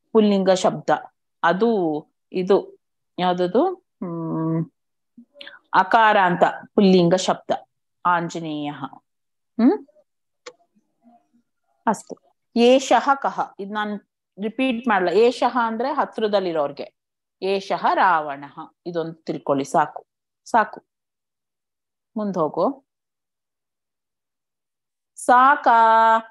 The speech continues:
ಸಾ ಕೌಸಲ್ಯಾ. ಸಾ ಕೌಸಲ್ಯಾ. ಸಾ ಕಾ? ಸಾ ದ್ರೌಪದಿ. ಸಾ ದ್ರೌಪದಿ.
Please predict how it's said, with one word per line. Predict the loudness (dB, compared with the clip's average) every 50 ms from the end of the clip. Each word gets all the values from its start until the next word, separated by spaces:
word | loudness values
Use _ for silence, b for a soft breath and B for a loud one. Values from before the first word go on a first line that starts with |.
| _ _ _ _
ಸಾ | -10 -4 -2 0 2 2 2 0 0 -2 -4 -6 -6 -6 -6 -8 -8 -12 _ _ _ _ _ _ _ _ _ _ _ _ _ _ _ _ _ _ _ _ _ _ _ _ _ _ _ _ _ _
ಕೌಸಲ್ಯಾ. | -8 -8 -6 -6 -8 -10 -10 -10 -8 -8 -6 -6 -4 0 2 2 2 2 2 2 2 2 2 2 2 0 -2 -4 -8 _ _ _ _
ಸಾ | _ _ -10 -8 -6 -4 -4 -4 -2 -2 -2 -2 0 0 0 0 -2
ಕೌಸಲ್ಯಾ. | -4 -8 -8 -8 -8 -8 -10 -12 -12 -12 -10 -10 -10 -6 -4 0 2 2 2 4 4 4 4 4 2 0 -2 -6 _ _ _ _ _
ಸಾ | _ -2 0 2 2 2 0
ಕಾ? | -2 -2 -2 -2 0 0 0 0 0 -2 -2 -2 -4 -6 -10 -18 _ _ -14
ಸಾ | -8 -6 -4 -4 -4 -2 -4 -4 -2 -2 -2 -2 -2 -4 -6 -10 -10
ದ್ರೌಪದಿ. | -10 -8 -8 -8 -8 -8 _ -6 -6 -6 -6 -8 -8 -8 -6 -6 -4 -4 -2 -2 -2 -4 -4 _ _ _ _ -6
ಸಾ | 0 4 4 6 6 6 6 6 6 6 4 4 2 0 -2 -6 -12 -10
ದ್ರೌಪದಿ. | -8 -6 -6 -6 -8 -8 _ -6 -6 -6 -6 -8 -8 -6 -6 -6 -4 -4 -6 -6 -8 _